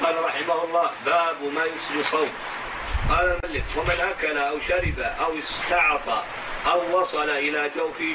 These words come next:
شيء من أي موضع كان، أو استقاء فقاء، أو استمنى، أو قبل، أو لمس فأمنى، أو أمزى، أو كرر النظر حتى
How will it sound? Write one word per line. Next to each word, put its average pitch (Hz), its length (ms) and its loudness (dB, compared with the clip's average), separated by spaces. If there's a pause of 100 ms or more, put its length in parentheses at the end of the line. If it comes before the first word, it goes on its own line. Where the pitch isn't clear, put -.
شيء 156 300 0
من 143 280 -2
أي 160 240 0
موضع 160 360 0 (200)
كان، 175 240 4 (520)
أو 185 140 4
استقاء - 720 2
فقاء، - 560 0 (140)
أو 165 180 2
استمنى، 160 580 2 (240)
أو 160 160 4
قبل، 165 500 2
أو 175 200 2
لمس 175 380 0
فأمنى، 165 640 0
أو 185 240 2
أمزى، 135 280 -2 (640)
أو 185 100 4
كرر 202 440 2
النظر 180 440 0
حتى 175 320 0